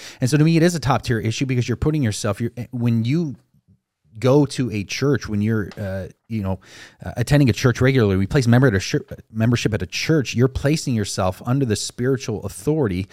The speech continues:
of the leaders and elders in that church. And if you have a church that affirms women, uh, in lead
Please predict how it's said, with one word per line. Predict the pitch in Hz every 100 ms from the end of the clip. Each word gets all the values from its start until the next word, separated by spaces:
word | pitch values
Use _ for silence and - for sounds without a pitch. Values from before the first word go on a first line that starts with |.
| - - -
of | 113 107
the | 107
leaders | 120 160 107 104 -
and | 104
elders | - 143 110 101 98
in | 101 98
that | 92 85
church. | - 165 165 - -
And | 104 101
if | -
you | 107
have | 107 104
a |
church | 95 - 143 -
that | 92
affirms | - - 131 117 104 - - - _
women, | 95 127 120 98 107 - - - _
uh, | 92 85 85 - -
in | 120 113 107 101 - _ -
lead | 101 101 120 127 113